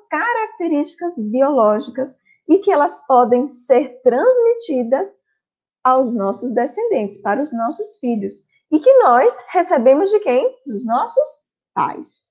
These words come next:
E uma outra coisa que a gente viu nessa aula,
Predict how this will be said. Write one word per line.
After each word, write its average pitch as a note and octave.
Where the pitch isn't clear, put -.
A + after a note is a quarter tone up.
E C#5
uma C5
outra G4
coisa A#3+
que C4+
a C4
gente B3+
viu A#3
nessa A3+
aula, G3+